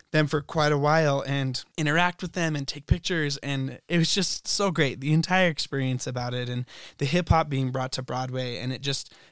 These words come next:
being so smart and so clever, and then learning more about the founding fathers, so, so cool for me. I mean, when you finish a show and it,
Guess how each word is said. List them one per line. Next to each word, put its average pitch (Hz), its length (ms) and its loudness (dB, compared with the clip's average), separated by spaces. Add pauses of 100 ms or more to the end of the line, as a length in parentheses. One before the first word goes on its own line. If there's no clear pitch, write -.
being 147 180 4
so 135 160 0
smart 131 480 0
and - 120 -10
so - 140 -6
clever, 135 500 2 (260)
and 165 140 2
then 175 180 2
learning 202 260 2
more 196 120 4
about 175 200 2
the 151 100 -4
founding 139 380 0
fathers, 131 580 -4
so, 151 520 -2
so 139 340 -4
cool 135 260 -10
for 131 140 -12
me. 131 240 -8
I 127 60 -8
mean, 131 240 -2 (300)
when 156 140 0
you 156 80 2
finish 208 400 0
a 190 40 0
show 147 420 0
and 135 180 -6
it, 131 200 -8